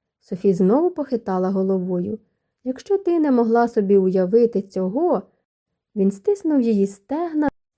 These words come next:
змусивши її тим самим хтиво звиватися, то такого вже точно. Рука його рушила ще вище, легенько дряпаючи нігтями шкіру, і нарешті дісталася м'якого трикутника волосся.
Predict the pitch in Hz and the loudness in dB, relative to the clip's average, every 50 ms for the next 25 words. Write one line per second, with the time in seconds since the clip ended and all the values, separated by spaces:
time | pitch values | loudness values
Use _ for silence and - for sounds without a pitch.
0 | _ _ - 196 175 185 196 190 208 254 320 392 392 - 370 349 339 - - 311 | _ _ -6 -2 2 2 4 4 4 4 2 0 0 -2 -4 -4 -4 -6 -6 -2
1 | 302 277 277 277 262 247 262 262 262 - 240 240 240 233 - - - 240 233 226 | 0 2 2 4 4 2 2 0 0 -2 -2 -2 -2 -4 -6 -4 -4 -2 0 0
2 | 220 202 190 190 - - - - 190 190 180 190 196 180 196 214 247 254 262 247 | 2 2 0 0 -2 -6 -4 -2 -2 0 2 0 0 2 4 4 4 4 4 2
3 | 214 196 196 196 196 - - 202 196 202 - _ _ _ _ _ _ - 339 349 | -2 -4 -6 -8 -12 -12 -12 -12 -12 -12 -14 _ _ _ _ _ _ -12 -8 -6
4 | 359 277 269 - 233 233 220 214 208 196 185 196 190 196 - - 190 185 180 185 | -6 -6 2 4 6 6 6 4 2 2 0 0 -2 -2 -4 -4 -4 -4 -4 -6
5 | - - 202 196 202 214 - _ _ _ _ _ _ _ - 202 185 180 220 214 | -8 -10 -8 -8 -8 -12 -16 _ _ _ _ _ _ _ -10 -8 -6 -2 0 2
6 | 214 208 208 202 202 196 190 208 226 247 254 254 - 240 226 226 233 226 - - | 4 4 4 4 4 4 4 4 4 4 2 0 0 0 0 0 0 -2 -4 -4
7 | 220 190 180 190 180 180 180 - - - 180 180 185 180 - 185 185 190 196 190 | -4 -2 0 0 0 0 -2 -6 -10 -8 -6 -6 -6 -6 -4 -4 -2 0 0 0
8 | 190 196 - 185 175 180 196 202 202 202 - 190 190 185 - - 180 185 190 226 | 0 0 0 -2 0 0 0 0 0 0 0 0 0 0 -2 -4 -2 0 2 2
9 | 277 285 - - 294 277 269 277 269 - - _ - 208 196 180 175 202 - - | 0 0 -4 -4 -2 0 0 0 -2 -4 -10 _ -2 0 0 0 0 -2 -6 -10
10 | _ _ _ _ _ _ _ 214 196 190 185 190 190 202 - - 185 175 185 190 | _ _ _ _ _ _ _ -2 0 2 2 2 0 0 -2 -6 -4 -2 -2 -4
11 | 190 - - 349 349 320 302 285 - - 349 220 208 190 190 196 196 - _ - | -4 -4 -4 -2 -2 -2 -4 -4 -4 -4 0 0 2 2 2 0 -2 -4 _ -2
12 | 370 349 339 330 - - 262 254 262 - 226 220 220 - 202 202 202 196 190 185 | -2 -2 -2 -4 -2 -2 -4 -4 -2 -2 -2 0 0 0 -2 -2 -2 -4 -4 -2
13 | 196 190 180 185 180 180 - - - 202 196 | -2 -2 0 0 -2 -2 -6 -10 -12 -12 -12